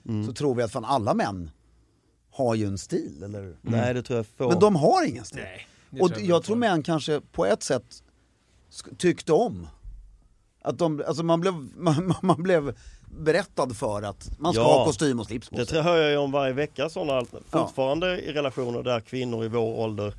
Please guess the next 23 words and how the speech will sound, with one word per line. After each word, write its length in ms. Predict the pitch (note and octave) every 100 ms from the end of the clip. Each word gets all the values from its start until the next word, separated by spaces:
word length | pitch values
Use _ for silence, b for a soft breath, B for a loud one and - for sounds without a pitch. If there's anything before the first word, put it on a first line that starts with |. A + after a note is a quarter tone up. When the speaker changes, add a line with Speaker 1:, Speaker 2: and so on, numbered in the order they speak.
| b b b b -
Speaker 1:
vad 160 | C3 B2
ska 120 | B2+
jag 140 | A2
kö-, 140 | - A2+
vad 240 | B2+ C3+
ska 160 | - A#2
han 180 | A2+ G2+
köpa 380 | G2 G#2 - F#2+
för 80 |
någonting? 260 | G#2 F2+ A2
Vad, 200 | A#2+ B2
han 220 | B2+ C3+
har, 180 | B2+ B2
han 120 | B2+
är 40 | A#2+
helt 200 | A#2 A2
ointresserad, 480 | A2 G2+ - G#2 G#2
vad 140 | G#2
ska 120 | A#2
Speaker 2:
Ja. 60 | E3+
Speaker 1:
han 120 | G2+
gå 120 | A#2
någonstans? 400 | G#2+ G2 G#2+ G2